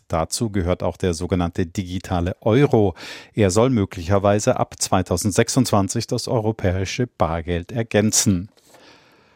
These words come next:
Das Kartellamt will die Bahn zwingen, besser mit Online-Plattformen zusammenzuarbeiten, die ebenfalls Bahntickets verkaufen. So soll die Bahn künftig mehr Daten zum Zugverkehr teilen und Provisionen für den Verkauf von Fahrkarten bezahlen.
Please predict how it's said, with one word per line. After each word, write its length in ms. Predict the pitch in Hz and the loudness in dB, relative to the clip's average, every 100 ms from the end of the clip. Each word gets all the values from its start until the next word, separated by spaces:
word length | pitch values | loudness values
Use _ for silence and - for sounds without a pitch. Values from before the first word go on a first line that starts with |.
| - | -2
Das 160 | 117 | 2
Kartellamt 480 | - 139 190 139 - | 4 4 4 4 2
will 80 | 104 | -2
die 100 | 95 | 0
Bahn 280 | 90 87 107 | 0 -2 -2
zwingen, 440 | - 113 107 98 | 0 2 4 4
besser 300 | 101 95 - | 2 2 2
mit 260 | 98 98 - | 2 0 0
Online-Plattformen 1120 | 120 147 135 107 - 107 - - 107 101 98 | 0 4 2 2 -2 -4 -4 -2 0 2 0
zusammenzuarbeiten, 1040 | - 98 101 98 95 90 113 104 98 - | 0 2 2 2 0 0 2 2 2 -2
die 180 | 98 113 | -4 -4
ebenfalls 560 | 143 - 139 110 98 - | -4 -4 -2 -2 -2 -2
Bahntickets 720 | - 98 139 - 113 107 - | -2 -2 -4 -4 -2 -2 -2
verkaufen. 640 | - 101 113 107 - 110 90 - - - | -2 0 2 2 4 4 4 -4 -20 -12
So 160 | - | -4
soll 120 | 92 90 | 0 0
die 100 | 87 | 0
Bahn 220 | 87 90 | -4 -2
künftig 460 | - 104 - 104 | -4 -4 -4 -4
mehr 180 | 98 92 | 0 0
Daten 360 | 87 85 - 120 | 2 -2 -2 -4
zum 260 | - 95 | -4 -6
Zugverkehr 640 | - 151 - 127 110 117 113 | -6 -6 -2 -2 2 0 0
teilen 380 | - 98 110 127 | 0 0 2 -2
und 240 | 139 - | -4 -8
Provisionen 720 | - 98 87 95 90 110 98 | -4 -2 0 0 2 2 0
für 120 | - | -2
den 200 | 92 90 | -2 -4
Verkauf 440 | - 101 - 95 - | -6 -6 -2 -2 -4
von 260 | - - 90 | -10 -6 -6
Fahrkarten 720 | - 92 113 - 92 - 95 | -4 -4 -4 -2 -2 -2 -6
bezahlen. 580 | 98 - 98 90 87 | -4 0 2 2 -2